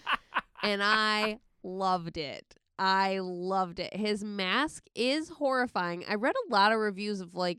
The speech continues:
people, like, I watched this when I was a kid in the seventies, and it freaked me the ever fuck out. And I get that because the mask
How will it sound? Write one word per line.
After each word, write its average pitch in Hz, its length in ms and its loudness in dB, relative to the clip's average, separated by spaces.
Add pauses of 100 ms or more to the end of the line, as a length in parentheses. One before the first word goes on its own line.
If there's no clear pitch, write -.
(100)
people, 208 320 -4
like, 190 220 0 (160)
I 202 120 6
watched 277 280 2
this 302 160 -6
when 240 140 -6
I - 20 -2
was 196 180 -4
a 196 60 -6
kid 180 380 -4
in 175 140 -8
the 185 60 -4
seventies, 185 540 -4 (540)
and 214 160 2
it - 180 -4
freaked - 480 0
me 226 160 -2
the 175 220 0 (120)
ever 202 300 4
fuck 185 480 2 (140)
out. 165 320 0 (680)
And 262 160 4
I 466 200 6 (180)
get 226 280 6
that 226 280 6
because 202 360 -2
the 202 100 -4
mask 196 680 -2